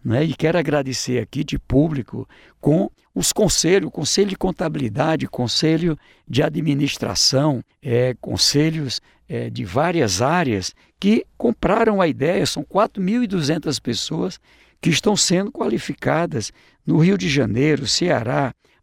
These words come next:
Maranhão, Piauí, se espalhando pelo Brasil. Então, o M D S, é, trabalha para cada vez ter mais gente participando. Nós já alcançamos, pra você ter uma ideia, nesse trabalho,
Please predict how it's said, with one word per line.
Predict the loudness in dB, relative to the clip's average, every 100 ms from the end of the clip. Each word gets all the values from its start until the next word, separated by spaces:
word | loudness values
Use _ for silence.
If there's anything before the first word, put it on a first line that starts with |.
| -6
Maranhão, | -2 0 0 0 2 2 0
Piauí, | 0 0 2 2 0
se | -2
espalhando | -2 -2 0 2 2 2 0 -2 -6 _ _ _
pelo | 2 4 4
Brasil. | 0 0 0 -2 -4 -6 -14 _ -4
Então, | 0 2 2 0 -4
o | 0 2 4 4
M | 2 0
D | 0
S, | 2 2 0 -4 -10 _ _
é, | -10 -6
trabalha | -2 -2 0 0 0 0
para | -2 -2 -2 -6 -8
cada | -4 0 0 -2
vez | -4 -2 -2 -2 -6 -8 0
ter | 0
mais | 2 0 0 -2 -8 -18 _ _
gente | -4 2 2 2 -4
participando. | -6 -6 -4 -6 -8 -6 -8 -8 -14 _ _
Nós | 0 2
já | 4
alcançamos, | 2 2 -2 0 0 0
pra | -4
você | -8
ter | -4
uma | -4 -4
ideia, | -4 0 2 2 -4 _ _ _
nesse | 0 2 2 0
trabalho, | -4 -4 0 0 0 -6